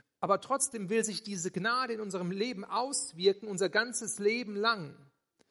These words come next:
Diese Gnade möchte, möchte Jesus in unserem Leben groß machen und, äh,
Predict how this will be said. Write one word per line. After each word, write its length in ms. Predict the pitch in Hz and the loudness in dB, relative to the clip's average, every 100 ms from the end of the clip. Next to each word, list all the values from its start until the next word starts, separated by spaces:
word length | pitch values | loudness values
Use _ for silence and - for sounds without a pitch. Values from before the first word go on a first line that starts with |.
| _ _ _ _ | _ _ _ _
Diese 180 | 170 151 | -8 -4
Gnade 340 | 170 202 208 180 | 4 4 4 2
möchte, 560 | 196 - 190 185 175 - 135 | -4 0 4 4 2 -8 -10
möchte 280 | 180 - 185 | -6 -2 -2
Jesus 720 | 143 233 269 180 180 - - | 0 0 0 2 2 0 0
in 180 | - 190 | 0 0
unserem 320 | 185 175 170 | 0 -2 2
Leben 280 | 170 175 165 | 6 6 4
groß 340 | 156 180 - | -2 -2 -2
machen 320 | 147 131 143 | -6 -8 -10
und, 260 | 151 143 160 | -12 -12 -10
äh, 140 | 165 | -10